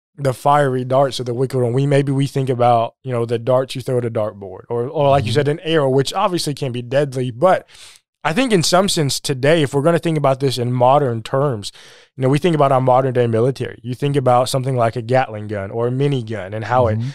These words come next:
Speaker 1: it fires, you know, however many thousands of rounds a minute. Uh, in my estimation, it almost seems like we need to think about it, it really in kind of that sense,
Speaker 2: Mm-hmm.
Speaker 1: because that's what we think of today, you know?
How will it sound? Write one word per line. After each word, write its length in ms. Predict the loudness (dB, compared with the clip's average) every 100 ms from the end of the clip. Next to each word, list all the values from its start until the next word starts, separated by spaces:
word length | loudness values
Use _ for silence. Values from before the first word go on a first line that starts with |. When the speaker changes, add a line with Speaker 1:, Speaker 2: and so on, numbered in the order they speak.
| -10 _
Speaker 1:
it 80 | -2
fires, 280 | 2 2 2
you 60 |
know, 200 | 0 -2 -6 -4
however 240 | 0 0
many 180 | 0 -4
thousands 440 | -2 0 0 0
of 120 | -4 -2
rounds 300 | 0 0 -2
a 80 | -4
minute. 360 | 0 0 -2 -8 -20 _ -4
Uh, 120 | -4 0
in 120 | 0 2
my 220 | 4 4
estimation, 520 | 2 2 2 2 -2
it 180 | -2 -4
almost 300 | -2 -2 -2
seems 160 | -4 0
like 120 | 0
we 100 | 0
need 140 | -2 -2
to 60 |
think 280 | -2 -2 -2
about 320 | 0 0 2
it, 200 | 0 -2 _ _ _
it 120 | -4 0
really 300 | 2 4 2
in 100 | 0
kind 220 | 0 0
of 200 | 0 0
that 280 | 0 0 -2
sense, 460 | -6 -6 -8 -10
Speaker 2:
Mm-hmm. 160 | -12 -12
Speaker 1:
because 480 | -10 -2 2 2 0
that's 380 | -8 0 0 0
what 80 | -6
we 80 | -8
think 240 | -6 -4 -2
of 100 | -4
today, 240 | -2 -4
you 120 | -2
know? 160 | -2 -2